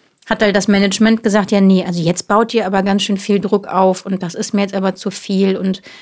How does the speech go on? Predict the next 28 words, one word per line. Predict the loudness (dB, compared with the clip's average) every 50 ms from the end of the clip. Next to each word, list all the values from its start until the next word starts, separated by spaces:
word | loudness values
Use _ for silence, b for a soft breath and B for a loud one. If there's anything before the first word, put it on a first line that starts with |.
| B B B B B B B 2
nee, | 4 4 4 4 2
also | 0 0 0
den | -2 2 2 4 4 4
Schuh | 2 0 0 0 0 0
ziehe | 0 0 -2 -2
ich | 0 0
mir | 2 2
nicht | 4 2 2 0 -2 -2
an.“ | 0 2 2 2 0 -2 -4 _ _ _ _ _ _ _ _ _ _ _ _ -18 -4 0
Weil | 2 2 2
da | 2 2
könnten | 2 0 2 2 2 2
sie | 2
ja | 2 2
nichts | 2 0 -2 -4 -4
dafür, | -4 -6 -4 -2 0 2 2
dass | 2 0 -2
dieser | -2 -2 -2 -2 -2
Produzent | -2 -2 -2 -2 -2 -4 -4 -2 -2 -2 0
da | 0
jetzt | -2 -2 -2 -4 -6
keine | -8 -6 -6 -6 -6
Zeit | -6 -4 -2 -2 -2 -4 -6 -10
hätte | -12 -8 -6 -6 -4 -4
und | -4 -6 -6 -8 -8 b b b b b b b b b b b b b b b b b b _ 0
nee, | 2 2 4
dann, | 4 2 2 0 -2 -6
dann | -10 -4 -2 -2 0 0 -2 -4 -6